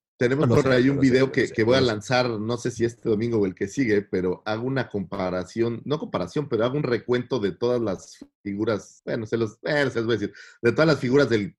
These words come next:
Speaker 1: de cuarenta aniversario del Imperio Contraataca, las versiones Carded,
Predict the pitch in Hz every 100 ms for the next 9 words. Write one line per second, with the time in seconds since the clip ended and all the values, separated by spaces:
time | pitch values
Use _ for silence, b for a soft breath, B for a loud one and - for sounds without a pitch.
0 | - 95 101 98 98 98 95 90 101 113
1 | 139 120 104 87 123 101 87 87 85 113
2 | 123 104 85 85 - 104 135 127 87 87
3 | 110 104 - 101 95 123